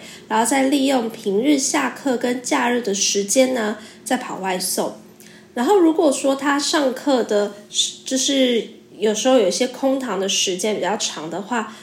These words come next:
他也会就是排外送的这个，呃，工作进去。那所以他平常呢，会从下课后大约五点送到晚上十点或是十一点的时间，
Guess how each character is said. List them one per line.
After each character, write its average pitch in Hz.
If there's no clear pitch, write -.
他 254
也 240
会 240
就 208
是 208
排 165
外 240
送 190
的 165
这 185
个， 156
呃， -
工 175
作 202
进 175
去。 -
那 254
所 262
以 247
他 240
平 214
常 233
呢， 208
会 233
从 214
下 262
课 247
后 247
大 240
约 240
五 190
点 214
送 226
到 226
晚 175
上 220
十 180
点 202
或 202
是 202
十 196
一 196
点 196
的 170
时 160
间， 190